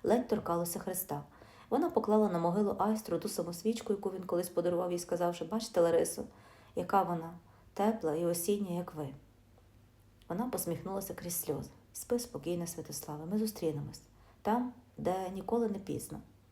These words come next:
І пішла дорогою додому, ніби залишаючи за собою ціле життя. А на душі стало легше,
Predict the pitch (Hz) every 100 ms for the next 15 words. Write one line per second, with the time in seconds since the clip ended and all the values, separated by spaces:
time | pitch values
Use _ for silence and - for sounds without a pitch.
0 | - - - - - 196 - 269 262 240
1 | 202 208 160 160 226 220 180 165 165 165
2 | 170 254 262 175 - - 190 196 170 175
3 | 175 175 127 113 - - - - - -
4 | - - 214 208 214 294 - 175 180 156
5 | 147 -